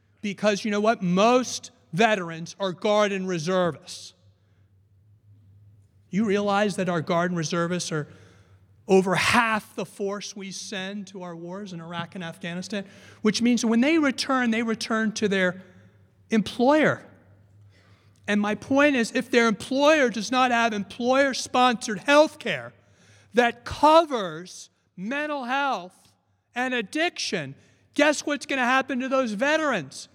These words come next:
They're not gonna get their signature wound of war treated by our medical system because insurance companies are denying mental health and addiction coverage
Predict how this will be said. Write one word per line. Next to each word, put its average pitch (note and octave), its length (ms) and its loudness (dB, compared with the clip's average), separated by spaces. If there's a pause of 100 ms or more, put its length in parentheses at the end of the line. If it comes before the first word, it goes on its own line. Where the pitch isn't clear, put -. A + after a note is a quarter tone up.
(380)
They're D4+ 300 2
not D4+ 240 0
gonna B3 180 -6
get A#3 240 -6
their G#3+ 160 -4
signature D4 760 -8
wound C4 360 -6
of G#3 140 -6
war A#3+ 300 0
treated D#4+ 800 4 (560)
by C4 220 6
our B3+ 120 4
medical D4+ 540 2
system A#3+ 480 -14 (240)
because B3 480 -10
insurance D4+ 680 -6
companies A#3 600 -10 (600)
are A#3+ 220 6
denying A#3 1040 4 (400)
mental B3+ 460 0
health C4 260 2
and A#3 80 -2
addiction A#3 520 -4
coverage G3 520 -2